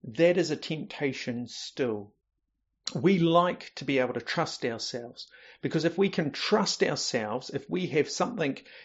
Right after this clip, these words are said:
that we can put before God, then we have something to boast in. But Paul is very blunt in Galatians. The law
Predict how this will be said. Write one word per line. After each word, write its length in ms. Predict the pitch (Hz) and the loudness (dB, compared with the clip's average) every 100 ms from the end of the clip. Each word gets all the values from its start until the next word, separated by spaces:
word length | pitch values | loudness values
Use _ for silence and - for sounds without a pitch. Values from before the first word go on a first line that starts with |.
| - | -4
that 140 | - | 0
we 120 | 151 | 0
can 260 | 156 143 127 | 2 2 0
put 320 | - 214 - | 2 2 2
before 640 | 165 - 202 170 131 131 131 | -4 -2 -2 2 6 6 4
God, 760 | 160 185 143 117 110 117 123 _ _ _ _ - | 2 2 2 2 2 0 -2 _ _ _ _ 0
then 140 | 160 | 2
we 120 | 165 131 | 2 2
have 160 | 139 | 0
something 420 | - - - 139 - | 0 -2 0 -2 -2
to 80 | 123 | -2
boast 460 | 120 135 139 - | 2 2 0 -2
in. 120 | 120 | -2
But 180 | 107 - | -2 -6
Paul 580 | - 240 214 139 120 123 - - | -4 4 6 6 4 -2 -12 -20
is 200 | - 127 | -8 -8
very 280 | 120 190 220 | 4 6 6
blunt 520 | 139 160 175 160 - - | 4 2 2 2 -2 -6
in 200 | 123 123 | -2 0
Galatians. 800 | 120 117 113 110 - 107 104 - _ _ _ _ _ _ _ _ | 0 2 0 0 -8 -10 -12 -18 _ _ _ _ _ _ _ _
The 200 | 139 185 | 0 2
law 680 | 165 190 226 185 135 147 156 | 4 4 6 6 6 4 2